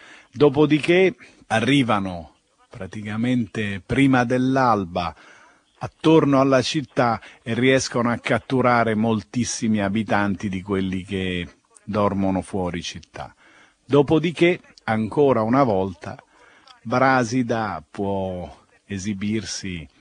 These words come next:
nelle sue capacità retoriche. Chiede di essere ascoltato dagli abitanti. E ancora una volta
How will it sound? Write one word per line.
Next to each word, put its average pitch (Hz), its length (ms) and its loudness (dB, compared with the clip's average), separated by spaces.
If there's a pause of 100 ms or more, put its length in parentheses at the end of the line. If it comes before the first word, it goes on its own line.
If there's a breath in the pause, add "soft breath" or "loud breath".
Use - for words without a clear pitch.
(120)
nelle 107 260 -2
sue 95 480 -2
capacità 101 720 -4
retoriche. 92 800 -4 (640 soft breath)
Chiede 151 840 2
di 123 120 -2
essere 113 380 -2
ascoltato 98 760 -6
dagli 90 280 -6
abitanti. 80 760 -12 (840 soft breath)
E 127 120 0
ancora 135 380 2
una 147 160 4
volta 143 840 2